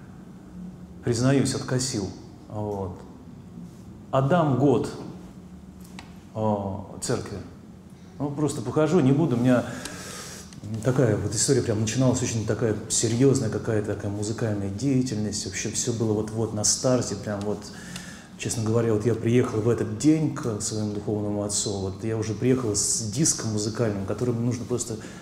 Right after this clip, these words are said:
было нажать на кнопку старт, и пошла бы моя судьба совершенно другую какую-то историю. Но вот я в этот же день приехал, то есть я был, вот меня Господь подхватил, что ли, на самом таком последнем дне, да. Я помню, как добирался в этот храм, как я не видел его, я ехал по Софийской набережной, несколько раз проехал,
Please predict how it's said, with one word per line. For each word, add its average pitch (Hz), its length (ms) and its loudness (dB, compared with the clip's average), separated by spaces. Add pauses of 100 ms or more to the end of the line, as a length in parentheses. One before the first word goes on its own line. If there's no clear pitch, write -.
было 120 180 2
нажать 120 440 2
на 107 100 -2
кнопку 107 340 -4
старт, 147 400 2
и 113 40 -2
пошла 117 380 -2
бы 123 100 0
моя 113 180 0
судьба 113 260 -2
совершенно 117 400 -6
другую 113 300 -4
какую-то 107 260 -6
историю. 104 360 -8 (420)
Но 107 80 -2
вот 101 100 0
я 127 100 6
в 123 120 4
этот 131 180 4
же 110 100 0
день 131 220 4
приехал, 120 380 2
то 101 80 -6
есть 95 160 -4
я 107 60 0
был, 127 160 0
вот 120 200 0
меня 107 120 -2
Господь 107 360 0
подхватил, 117 580 0 (840)
что 104 160 -6
ли, 104 80 -4
на 107 140 2
самом 127 400 4 (120)
таком 113 260 -2
последнем 110 600 2
дне, 117 500 2
да. 113 280 -6 (640)
Я 104 80 -4
помню, 117 120 0
как 110 140 0
добирался 131 460 4
в 120 60 2
этот 113 200 -2
храм, 117 320 0
как 110 200 -2
я 117 60 2
не 123 160 4
видел 135 360 4
его, 113 260 4
я 107 140 2
ехал 123 200 4
по 113 380 -2
Софийской 123 460 -2
набережной, 127 300 0
несколько 127 240 0
раз 110 100 -2
проехал, 127 400 0